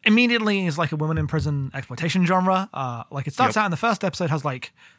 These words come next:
Speaker 1: uh, some extreme sexual assault in it.
Speaker 2: Oh, God,
Speaker 1: Uh,
Speaker 2: it does.
Speaker 1: the end of the first episode, um,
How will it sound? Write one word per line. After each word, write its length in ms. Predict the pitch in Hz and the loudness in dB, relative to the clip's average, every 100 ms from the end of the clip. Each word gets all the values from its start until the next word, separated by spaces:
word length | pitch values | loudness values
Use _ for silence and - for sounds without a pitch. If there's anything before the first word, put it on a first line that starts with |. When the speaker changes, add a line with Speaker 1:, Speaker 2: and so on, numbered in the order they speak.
| _ | _
Speaker 1:
uh, 300 | 131 117 107 - - | -8 -8 -10 -18 -20
some 160 | - 151 | -10 -6
extreme 280 | - 233 202 | -2 2 2
sexual 280 | 180 135 | 0 -2
assault 220 | 147 147 127 | -4 -6 -6
in 60 | |
it. 240 | 117 - - _ _ _ _ _ _ - - | -8 -10 -14 _ _ _ _ _ _ -12 -6
Speaker 2:
Oh, 60 | |
God, 260 | 131 127 120 | -4 -4 -6
Speaker 1:
Uh, 40 | |
Speaker 2:
it 60 | 113 | -10
does. 300 | 107 113 - | -12 -10 -6
Speaker 1:
the 140 | 156 | -2
end 140 | 190 214 | 0 0
of 20 | |
the 80 | 190 | 0
first 260 | 190 170 170 | 0 0 0
episode, 480 | 151 160 147 143 - | -2 -2 -2 -4 -4
um, 420 | 139 135 123 120 | -6 -4 -6 -10